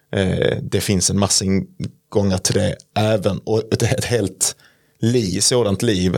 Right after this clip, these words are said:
även utanför det fåtal som blir författare.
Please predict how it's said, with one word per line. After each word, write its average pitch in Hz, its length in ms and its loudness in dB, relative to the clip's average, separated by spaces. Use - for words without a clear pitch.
även 101 260 2
utanför 98 640 2
det 101 320 0
fåtal - 720 -2
som - 160 0
blir - 100 0
författare. - 640 -2